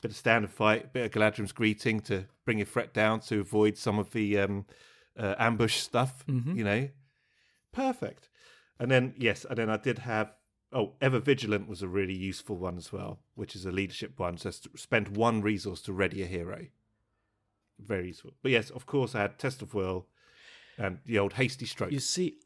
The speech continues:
Speaker 2: I don't think you need Ever Vigilant in that, because you, you, you've got, uh, Aragorn readying himself.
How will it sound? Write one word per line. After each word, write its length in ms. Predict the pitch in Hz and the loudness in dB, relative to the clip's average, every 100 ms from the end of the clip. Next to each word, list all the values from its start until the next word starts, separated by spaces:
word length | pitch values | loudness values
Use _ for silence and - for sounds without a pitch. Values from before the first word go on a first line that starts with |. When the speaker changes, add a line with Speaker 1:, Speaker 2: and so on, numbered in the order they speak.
| - | -4
Speaker 2:
I 480 | 190 208 214 202 - | -2 0 -2 -4 0
don't 320 | 139 131 - | 2 2 -2
think 640 | 123 113 - - - - _ _ _ _ _ _ _ _ _ _ | -4 -2 -4 -12 -20 -20 _ _ _ _ _ _ _ _ _ _
you 200 | - 117 | -10 -8
need 360 | 113 117 117 113 | -6 -6 -6 -6
Ever 180 | 110 113 | -8 -10
Vigilant 540 | 113 110 - 104 107 - | -10 -12 -10 -10 -12 -12
in 160 | 104 104 | -12 -12
that, 200 | 107 - _ _ _ _ _ _ - | -14 -18 _ _ _ _ _ _ -10
because 460 | 123 135 123 - | -6 -2 -2 -2
you, 100 | 139 | -4
you, 260 | 120 143 135 | -2 -2 -2
you've 240 | - 127 - | -2 -4 -2
got, 520 | 156 151 - - - | -2 -2 -6 -8 -2
uh, 500 | 123 117 110 110 - - _ _ _ - | 0 0 -2 -4 -6 -12 _ _ _ -2
Aragorn 420 | 151 139 120 110 | 2 2 2 0
readying 320 | 107 107 120 | -2 -4 -6
himself. 600 | 110 107 - 104 107 110 | -6 -8 -6 -6 -6 -10